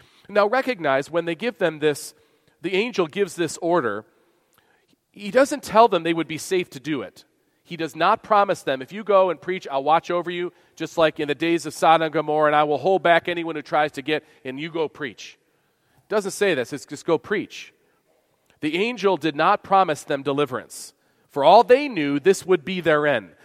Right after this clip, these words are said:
They probably thought it might be their end anyways in prison. But now the angel opens the door and says, "Go preach." The angel doesn't say, "Go back to your homes, uh, go, go outside in those little towns and, and just hold up for a while till this settles."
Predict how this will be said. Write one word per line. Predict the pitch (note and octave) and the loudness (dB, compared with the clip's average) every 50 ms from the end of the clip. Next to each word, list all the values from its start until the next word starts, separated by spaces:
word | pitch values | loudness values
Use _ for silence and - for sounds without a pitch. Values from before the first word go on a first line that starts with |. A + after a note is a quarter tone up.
| _ _ | _ _
They | F3+ E3+ | -6 -6
probably | - - A#3+ D4 D#4 - G#3+ | 0 2 2 2 2 0 0
thought | - - F#3+ F#3+ F3 | 2 4 4 4 4
it | D#3+ | 2
might | D#3+ F3 F3+ - | 0 0 0 -2
be | F#3 F3+ | -4 -4
their | D#3+ E3 D#3 F3 | -2 -2 0 0
end | E3+ D3+ D3 - | -2 -2 -2 -2
anyways | F#3 F3 F#3 F#3 F3+ D#3+ D3+ D3 - | -4 -4 -2 -2 -2 -2 -2 -2 -2
in | D3 C3 | -6 -10
prison. | - - E3+ E3+ D3 - A2 - _ _ _ _ _ _ _ _ _ _ | -6 -4 -4 -4 -4 -4 -10 -16 _ _ _ _ _ _ _ _ _ _
But | - B2+ | -8 -2
now | B2+ C#3+ D#3 D#3+ | 2 4 4 4
the | D#3 D#3+ D#3+ | 2 0 -2
angel | F3 F#3+ D#3 F#3 F3 E3+ | -4 -4 -4 -2 -2 -2
opens | E3+ - E3 C#3+ | -2 -2 -6 -6
the | D#3+ | -4
door | D3+ E3 | -4 -4
and | D#3+ D3+ | -4 -4
says, | - D#3+ C#3+ - | -4 -8 -6 -4
"Go | D#3 C#3+ | -6 -8
preach." | - - D3 A2+ G2+ - | -6 -6 -8 -10 -8 -8
The | D3 | -8
angel | E3+ G3+ A3 | -6 -6 -6
doesn't | G#3 D#3 - | -8 -8 -8
say, | E3+ D3+ | -8 -8
"Go | C3 D3+ D3+ | -8 -8 -6
back | C3+ E3 E3 D#3+ | -6 -6 -6 -6
to | - | -8
your | F#3 D3+ | -8 -6
homes, | D#3 E3+ E3 E3+ F3+ F#3+ - - - _ _ _ _ _ _ _ - | -4 -4 -6 -6 -8 -12 -16 -20 -20 _ _ _ _ _ _ _ -18
uh, | - D3+ | -18 -8
go, | C#3 E3+ D#3+ E3 F3 | -4 -4 -4 -4 -4
go | C#3 - - - E3+ E3+ E3 - | -8 -10 -4 -2 -2 -2 -2 -2
outside | D3 D#3 D#3+ - - E3 E3 E3 E3 | -2 -2 -2 0 0 2 2 2 0
in | D#3 | -4
those | D#3 D#3 C3+ | -8 -6 -6
little | E3 D#3 D3+ | -8 -10 -10
towns | - - E3+ D#3+ D#3+ D#3+ D#3+ D#3 C3+ | -8 -6 -4 -2 -2 -4 -6 -8 -12
and, | D3+ D3 | -16 -12
and | D#3 D3 C#3+ D3 | -12 -12 -10 -10
just | D3+ - | -14 -10
hold | - - F#3 E3+ | -8 -6 -4 -2
up | F3 F3 - _ | -2 -4 -4 _
for | - D3 | -6 -6
a | C3+ B2+ | -4 0
while | C3 C3 B2+ B2+ C3 | 0 0 0 0 -2
till | - D3 C#3+ | -4 -6 -8
this | C#3+ C3+ | -8 -10
settles." | - - - C#3 B2+ A2 G2 F2 - - - | -8 -6 -6 -6 -6 -6 -10 -16 -20 -20 -20